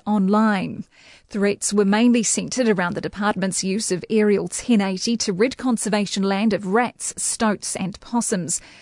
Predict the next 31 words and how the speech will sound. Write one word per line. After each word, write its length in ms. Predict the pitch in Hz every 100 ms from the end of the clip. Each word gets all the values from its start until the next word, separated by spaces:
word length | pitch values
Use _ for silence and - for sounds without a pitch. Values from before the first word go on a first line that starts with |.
| -
which 180 | - -
are 40 | 185
decimating 580 | 214 - 214 190 202
New 100 | 190
Zealand's 380 | 185 196 185 196
native 380 | 190 190 180 170
bird 220 | 196 190
species. 680 | - 202 170 147 98 - - _ _ _ _
Sanson 460 | - 240 208 220
says 320 | 196 214 185 -
ten 260 | 208 220
eighty 360 | 208 214 240 214
remains 460 | 202 202 214 202
the 100 | -
best 260 | 208 254 -
way 260 | 254 254 190
to 180 | - 220
protect 680 | - - - 240 - - -
birds 340 | 220 190 -
from 160 | - 175
extinction. 800 | - - 196 175 - 156 196 - - - -
He 80 | 196
says 240 | 214 190
where 160 | 196 214
they've 180 | 185
used 420 | 185 190 269 294 -
ten 180 | 294
eighty 260 | 262 262 262
to 100 | 233
target 420 | - 247 226 -
predators, 540 | - 285 269 302 294